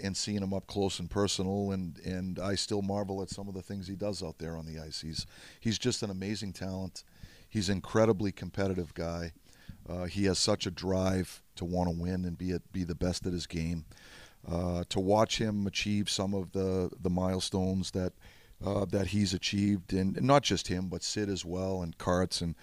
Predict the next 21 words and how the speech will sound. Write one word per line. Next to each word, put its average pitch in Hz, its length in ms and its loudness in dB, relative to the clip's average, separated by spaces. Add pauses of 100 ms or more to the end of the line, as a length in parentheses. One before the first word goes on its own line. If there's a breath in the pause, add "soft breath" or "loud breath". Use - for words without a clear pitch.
(320 loud breath)
and 92 140 2
Tanger. 101 420 6
The, 101 200 2 (480)
these 107 260 8
guys 110 300 8
have 104 120 0
had, 98 400 4
uh, 95 220 4
just 107 280 0
amazing 104 480 2
careers. 98 680 -4
Uh, 80 200 -6
they, 85 140 -8 (340 loud breath)
they've 95 220 6
built 101 260 10
such - 300 2
great 98 280 4
legacies 95 580 -4
in 92 80 -4
the 92 80 -6
game. 95 380 -4